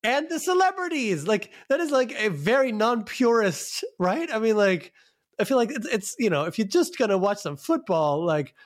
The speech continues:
the Super Bowl has far less than the F D A approved amount of football in it. It's a lot of other horse shit. It's, like,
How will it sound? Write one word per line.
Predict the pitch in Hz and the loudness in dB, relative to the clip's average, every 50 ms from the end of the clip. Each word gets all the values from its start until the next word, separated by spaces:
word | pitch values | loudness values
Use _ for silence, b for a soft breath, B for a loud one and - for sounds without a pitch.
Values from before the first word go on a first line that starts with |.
| b b | b b
the | 160 180 | -2 -2
Super | 180 - - 330 330 233 | 0 2 0 0 0 0
Bowl | 170 185 170 | 0 0 0
has | 131 170 170 165 135 - - _ _ _ _ _ _ _ _ | 0 0 -2 -2 -4 -6 -12 _ _ _ _ _ _ _ _
far | - - - - 349 320 262 220 | -12 -6 0 2 2 4 4 2
less | 196 185 165 - - | 2 0 -2 -2 -2
than | 170 156 151 139 | -2 -2 -2 -2
the | 131 127 120 120 120 131 - - _ _ - | -2 -2 -2 -2 -2 -4 -6 -12 _ _ -4
F | 175 160 - | -4 -2 0
D | 196 185 185 180 | 0 2 2 2
A | 170 | 2
approved | 156 147 - 202 190 175 151 143 139 - - - - _ _ _ _ - | 0 0 2 2 2 2 2 -2 -8 -12 -16 -18 -20 _ _ _ _ -4
amount | 180 180 180 180 180 170 | -2 0 0 0 0 -2
of | 160 147 | -4 -4
football | - 262 294 294 - 180 147 139 139 135 | -2 -2 -2 0 0 0 0 0 0 0
in | 131 135 | 0 0
it. | 131 139 | 0 0
It's | 147 143 | 0 0
a | 165 160 | 0 0
lot | 147 156 175 226 277 269 226 | 0 2 2 2 2 2 2
of | 202 175 | 2 2
other | 180 196 160 156 147 147 | 0 0 0 0 -2 -2
horse | 139 160 190 226 247 | -2 -2 -2 -2 -2
shit. | - - - 156 123 113 - - | -4 -6 -4 -4 -4 -4 -4 -6
It's, | 147 135 - | -4 -2 0
like, | 151 139 135 127 - | 0 0 0 -2 -6